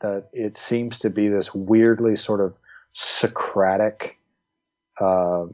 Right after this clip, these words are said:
sort of cryptic moral teacher. Um, and that's why, you know, you have these weird dreams that are, that are delivered in totally visual,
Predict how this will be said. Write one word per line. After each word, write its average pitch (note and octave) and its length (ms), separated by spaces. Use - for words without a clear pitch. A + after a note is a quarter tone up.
sort G2 240
of - 100
cryptic - 800
moral G#2 960
teacher. C#3 560
Um, F#2+ 560
and A2 120
that's G2+ 220
why, F#2+ 400
you G#2 60
know, G2 100
you F#2+ 180
have G2 200
these F#2 200
weird G2 600
dreams G2 960
that G2+ 180
are, F#2+ 340
that F#2+ 240
are F#2 160
delivered G2+ 540
in F#2 180
totally C3+ 680
visual, A2 1080